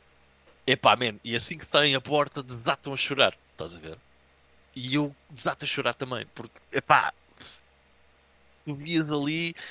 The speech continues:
as pessoas mesmo emocionadas, meu, impressionante. Eu ainda não tinha entrado, ainda não tinha visto o que elas tinham visto, mas quando eu entro e vejo o que elas viram, man, é impressionante.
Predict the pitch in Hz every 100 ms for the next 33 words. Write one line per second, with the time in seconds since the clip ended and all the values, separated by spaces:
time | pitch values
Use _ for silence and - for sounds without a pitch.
0 | - - - _ _ _ _ 135 - 175
1 | 160 180 175 165 - 175 180 170 139 110
2 | 113 - - 156 147 190 208 208 - 208
3 | 190 180 139 143 139 156 151 - 165 147
4 | 160 - 151 139 147 - 131 - 226 220
5 | 202 190 143 139 175 165 165 156 139 123
6 | 147 160 143 104 104 110 - - 95 92
7 | -